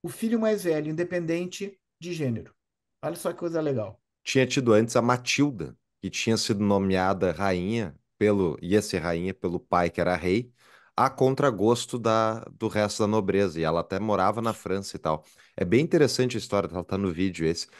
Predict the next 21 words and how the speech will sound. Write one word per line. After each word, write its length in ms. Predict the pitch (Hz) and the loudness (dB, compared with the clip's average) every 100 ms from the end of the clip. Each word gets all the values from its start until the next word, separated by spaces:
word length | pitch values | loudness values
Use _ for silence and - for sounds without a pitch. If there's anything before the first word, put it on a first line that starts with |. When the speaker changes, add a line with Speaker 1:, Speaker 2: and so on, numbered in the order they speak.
| - - | -20 -6
Speaker 2:
Ela 220 | 92 98 | 0 2
vem 300 | 78 98 139 | 4 4 4
daí 180 | 131 107 | 4 2
quando, 500 | 107 101 90 85 78 60 | 2 0 2 0 -2 -4
eh, 220 | 73 69 | -4 -2
ele 140 | 85 85 | -4 -2
morre, 360 | 82 95 101 | 2 2 2
o 40 | 87 | -2
rei, 260 | 85 101 | 0 0
ela 240 | 101 78 85 | 0 0 -2
vem 200 | 82 104 | -4 -2
depois, 600 | 107 - 101 131 135 - | -4 0 2 2 0 -10
já 220 | 95 104 | -4 -2
assumiu, 460 | 101 - 90 98 110 | -2 -4 -4 -2 -4
tipo, 220 | - 98 | -6 -10
o 40 | |
sobrinho 480 | - 104 80 95 120 | -4 -4 0 2 2
já 120 | 92 | 2
tomou 260 | 90 95 92 | 0 0 -2
o 40 | |
poder, 440 | - 90 80 95 | 0 0 2 2